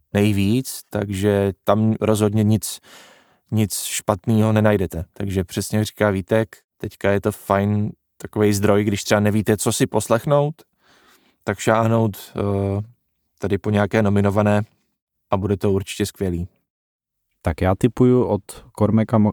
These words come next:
Speaker 2: mm, Cormaca Mo-, McCarthyho Krvavý poledník v podání Lukáše Hlavici.
Speaker 1: Jo, to mám taky ve wishlistu,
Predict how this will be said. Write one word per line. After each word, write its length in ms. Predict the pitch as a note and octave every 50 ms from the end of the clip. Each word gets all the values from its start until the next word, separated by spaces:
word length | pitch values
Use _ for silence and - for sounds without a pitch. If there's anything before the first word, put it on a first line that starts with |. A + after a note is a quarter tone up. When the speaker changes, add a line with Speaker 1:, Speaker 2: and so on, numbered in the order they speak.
| _ _ -
Speaker 2:
mm, 260 | F#2 F2+ F2+ F2+ F2 -
Cormaca 400 | - A#2 G2+ G#2 G2+ G2 - G#2
Mo-, 160 | G2+ G2 F#2+ - _ -
McCarthyho 920 | - G2 G2+ - - - - - E2 D#2+ - - - - F#2 E2+ F#2+ G2 F#2 -
Krvavý 420 | - - F#2+ F2+ G2+ F#2+ F#2+ F#2+
poledník 680 | E2 - F2 E2+ F2+ F2 E2 D#2 E2 E2 E2 D#2 - -
v 100 | - -
podání 380 | - F2 D#2 D#2 D#2 D#2+ D2+ D2
Lukáše 440 | C#2+ C#2 - D2 D2+ - - D2+
Hlavici. 480 | C#2+ D2 D2+ C#2 D2 C#2+ - - - C#2 _ _ _ _ _ - - - - - - _ _ _ _ -
Speaker 1:
Jo, 240 | A#2 B2 D3+ E3 - _
to 140 | - D#3 D#3
mám 220 | D#3+ D#3+ E3+ E3 -
taky 280 | - E3 D3 - - G#3
ve 120 | F3+ D#3
wishlistu, 680 | A#2+ A2 A2+ - - A2+ G#2 - - - - F2+ E2